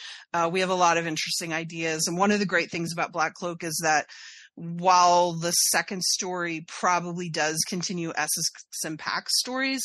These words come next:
we can also do side stories that are just set in that world that have nothing to do with them.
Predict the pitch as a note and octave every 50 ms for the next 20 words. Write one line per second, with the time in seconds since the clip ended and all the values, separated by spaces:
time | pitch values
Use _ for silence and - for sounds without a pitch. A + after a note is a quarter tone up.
0 | G#3+ F#3 G#3 G3+ - A#3 G#3 - - D#3+ F#3+ G#3 - - F#3+ F3 F3 F#3 F3 E3
1 | - - D3+ D#3 F3 F#3+ F#3+ F#3 - - D3+ D3 C#3 D3 D3+ - D3+ D#3 E3 D#3
2 | D#3 E3 E3+ - - - E3 D#3+ E3 D#3+ D#3+ D#3 D3 A2 C3+ D#3+ F3 F3 D#3+ C#3+
3 | C#3 C#3 D3+ D#3+ F3 E3+ D#3+ D#3+ - E3+ D#3+ D#3 D3+ - D#3 D#3 D#3 D#3+ E3+ -
4 | - - - - - - -